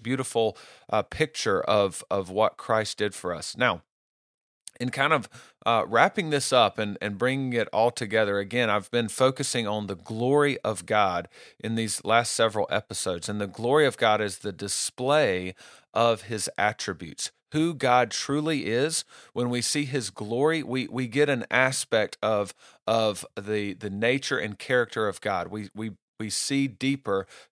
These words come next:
who God truly is when we see his glory. All right. Um, now, I mentioned earlier that the purpose of Jesus becoming a man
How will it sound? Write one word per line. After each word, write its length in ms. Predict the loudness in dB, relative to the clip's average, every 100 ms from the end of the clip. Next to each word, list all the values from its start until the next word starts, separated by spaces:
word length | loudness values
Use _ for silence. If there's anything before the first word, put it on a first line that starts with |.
| -4
who 180 | -2 0
God 300 | 2 0 -2
truly 440 | -6 -4 -4 -2
is 200 | -2 -4
when 140 | -6
we 120 | -8 -6
see 260 | -6 -6
his 220 | -6 -8
glory. 640 | -8 -10 -4 0 0 -2 -10 _ -10
All 80 | 0
right. 240 | 2 0 -4 -20 -20 -6
Um, 260 | -2 -2 2
now, 280 | 2 2 2
I 100 | 2
mentioned 440 | 2 2 0 4
earlier 380 | 4 6 4 2
that 160 | 2 0
the 100 | -6
purpose 560 | -2 0 0 0 -2
of 160 | -2 -2
Jesus 460 | -2 0 0 -4
becoming 580 | -4 -8 -4 -2 0 -2
a 100 | -2
man 540 | -2 0 0 -2 -6